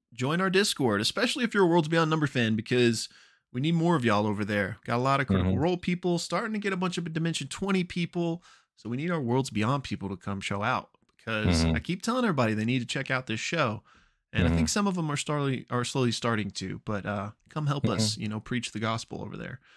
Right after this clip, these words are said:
Speaker 2: It's a great
Speaker 1: Um,
Speaker 2: time too, 'cause now you get, when you started out, you got fifteen episodes to binge.
Speaker 1: Yeah.
Speaker 2: You know? So
Speaker 1: Very true.
Speaker 2: And the episodes are very palatable.
Speaker 1: Yeah, they are.
Speaker 2: Which I think's a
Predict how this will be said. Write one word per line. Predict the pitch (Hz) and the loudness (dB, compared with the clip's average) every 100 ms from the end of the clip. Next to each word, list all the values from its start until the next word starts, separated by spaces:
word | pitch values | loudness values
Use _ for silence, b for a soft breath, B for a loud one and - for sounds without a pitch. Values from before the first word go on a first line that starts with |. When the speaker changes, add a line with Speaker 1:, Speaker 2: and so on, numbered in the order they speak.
| B B B B | B B B B
Speaker 2:
It's | 113 | -2
a | - | 4
great | 185 208 | 4 4
Speaker 1:
Um, | |
Speaker 2:
time | 226 185 | 4 4
too, | - 226 | 2 2
'cause | - 127 107 - - - | 4 2 2 -2 -2 2
now | 120 165 | 2 4
you | 180 123 | 4 4
get, | 120 113 _ - | 4 0 _ 0
when | 120 | 4
you | 113 | 4
started | - 131 110 | 4 4 4
out, | 107 156 95 90 | 4 4 4 2
you | - 104 | 4 4
got | 107 101 95 - | 4 2 0 -2
fifteen | - 120 - 95 | -2 0 2 2
episodes | 123 - - 78 78 - | 2 2 0 2 0 0
to | - | 0
binge. | 82 78 71 90 - - _ _ - - | 2 2 2 0 0 -4 _ _ -20 -2
Speaker 1:
Yeah. | 120 165 | 2 4
Speaker 2:
You | |
know? | 87 92 120 - _ _ | 6 4 2 -4 _ _
So | - 85 82 80 - - - - - _ | 2 4 2 0 -4 -8 -10 -16 -16 _
Speaker 1:
Very | 107 113 113 | 0 4 4
true. | 120 151 165 123 _ b b b | 4 2 2 0 _ b b b
Speaker 2:
And | 110 | 2
the | |
episodes | 123 - 131 | 2 2 0
are | 113 | 2
very | 113 110 | 2 2
palatable. | - - 104 104 80 - - - B B _ _ - | -2 0 2 2 0 -2 -4 -12 B B _ _ 0
Speaker 1:
Yeah, | 156 110 - _ | 0 0 -4 _
they | 180 135 | -2 2
are. | 123 110 _ _ _ _ - | 2 -2 _ _ _ _ -4
Speaker 2:
Which | - | -2
I | |
think's | 123 117 - | 0 0 2
a | 90 87 87 | 2 4 2